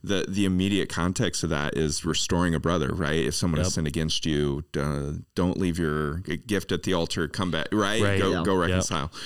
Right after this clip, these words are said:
Speaker 2: Yep.
Speaker 1: Um, so I just, I love that. Yeah. And
Speaker 2: Yeah.
Speaker 1: then it goes, you know, "Where two or three are gathered, there
Speaker 2: Yeah.
Speaker 1: I am with them." Like in
Speaker 2: Mm-hmm.
Speaker 1: this, this idea of, like, God saying, "I want you to work through conflict
Speaker 2: Yes.
Speaker 1: together," right? "I want you to be in this crucible of relationship
Speaker 2: Right.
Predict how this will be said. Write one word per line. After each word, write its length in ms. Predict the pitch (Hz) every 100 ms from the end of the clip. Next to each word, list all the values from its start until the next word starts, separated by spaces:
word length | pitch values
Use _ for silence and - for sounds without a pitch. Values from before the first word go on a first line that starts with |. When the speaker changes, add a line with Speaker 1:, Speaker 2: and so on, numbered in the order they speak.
| -
Speaker 2:
Yep. 300 | 85 87 -
Speaker 1:
Um, 640 | 98 101 98 87 80 76 -
so 160 | - 117
I 40 |
just, 220 | 135 123 -
I 100 | 117
love 300 | 110 104 147
that. 200 | 92 57
Yeah. 180 | 120 101
And 160 | 104 117
Speaker 2:
Yeah. 40 |
Speaker 1:
then 160 | 117 120
it 60 |
goes, 360 | 110 107 95 -
you 80 | 104
know, 120 | 85
"Where 140 | 85
two 200 | 85 113
or 60 | 92
three 200 | - 87
are 120 | 76
gathered, 480 | 85 80 76 78 78
there 160 | 80 80
Speaker 2:
Yeah. 60 |
Speaker 1:
I 40 | 78
am 120 | 71
with 240 | 73 78
them." 360 | - 73 76 - -
Like 220 | 90 90
in 80 | 95
Speaker 2:
Mm-hmm. 60 | 90
Speaker 1:
this, 220 | 90 -
this 280 | 92 92 -
idea 500 | 82 80 87 98 87
of, 180 | 78 - - - -
like, 260 | 87 82 -
God 280 | - 87 92
saying, 540 | - - 92 104 95 -
"I 100 | 95
want 400 | 104 90 87 104
you 120 | 98 92
to 60 |
work 260 | 78 80 80
through 160 | - 87
conflict 640 | - 101 95 - 87 -
Speaker 2:
Yes. 100 | 87
Speaker 1:
together," 340 | 80 95 80
right? 240 | 82 95 -
"I 100 | 90
want 380 | 90 101 104 113
you 100 | 110
to 80 | 98
be 280 | 98 92
in 120 | 107 95
this 160 | 82
crucible 640 | - - 104 107 98 90 80
of 100 | 78
relationship 800 | 78 78 87 - 82 82 87 87
Speaker 2:
Right. 140 | 85